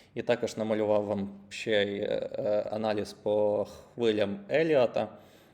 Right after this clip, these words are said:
На мою думку, що ось ми зараз знаходимося, це третя хвиля росту, ось вона вже навіть вища, можна її буде сюди передвинути. Е, і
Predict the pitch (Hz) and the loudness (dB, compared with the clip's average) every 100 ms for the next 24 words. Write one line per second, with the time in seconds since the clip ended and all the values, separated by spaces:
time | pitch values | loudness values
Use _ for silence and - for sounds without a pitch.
0 | - - 104 107 113 131 135 123 - 107 | -16 -8 -4 -2 -2 -2 -2 -4 -2 0
1 | 101 - 107 101 101 104 98 101 101 - | -2 -2 -6 -4 -4 -6 -6 -6 -6 -12
2 | 101 104 101 101 101 - 107 107 131 165 | -8 -8 -4 -4 -4 -8 -2 0 0 -4
3 | - 143 - - 101 98 101 98 - 117 | -8 -12 -12 -8 -8 -6 -6 -8 -10 -6
4 | 131 135 - 135 - _ - - - - | -6 -6 -10 -14 -18 _ -20 -20 -20 -20
5 | - 98 98 101 101 101 104 98 - 104 | -12 -10 -6 -6 -6 -8 -10 -10 -10 -8
6 | 101 101 107 104 110 135 147 131 123 139 | -8 -6 -8 -8 -6 -4 -4 -6 -6 -8
7 | - _ - - - - - _ - - | -16 _ -20 -20 -20 -20 -20 _ -16 -8
8 | 110 107 107 107 107 107 - _ 120 123 | -6 -4 -6 -8 -10 -12 -16 _ -6 -2
9 | 120 113 | 0 0